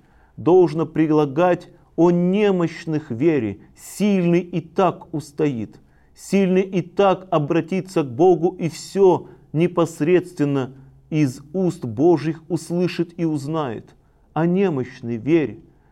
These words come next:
который не прочитать, не помолиться не может, который едва-едва дошёл до церковной ограды, ограды и, держась за храмовую колонну, припадает лбом к некой иконе, чтобы только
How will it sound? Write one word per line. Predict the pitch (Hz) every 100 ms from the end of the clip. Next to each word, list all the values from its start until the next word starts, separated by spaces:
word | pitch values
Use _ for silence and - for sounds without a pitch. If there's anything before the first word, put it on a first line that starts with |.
| _
который | - 139 175 170 180
не | 143 185
прочитать, | 190 175 175 185 180 156 - - _ _ _ _
не | 147 180
помолиться | 190 185 185 196 165 - 131
не | 139
может, | 160 175 117 -
который | 127 120 165 170 160 - - -
едва-едва | 170 143 180 196 160 131 190
дошёл | 165 156 190 180
до | 156
церковной | 156 156 156 185 151 156
ограды, | 147 135 190 180 147 120
ограды | - 135 147 190 170 131 127 - -
и, | 165
держась | 165 170 120 180 190
за | 123 156
храмовую | 156 180 185 170 151 156
колонну, | 156 156 170 202 170 151 - - -
припадает | - 160 170 165 190 180 156
лбом | 147 123 190 170
к | -
некой | 160 190 185 170 180
иконе, | 165 - 196 196 165
чтобы | - 175 151
только | 156 - 190 160 180 156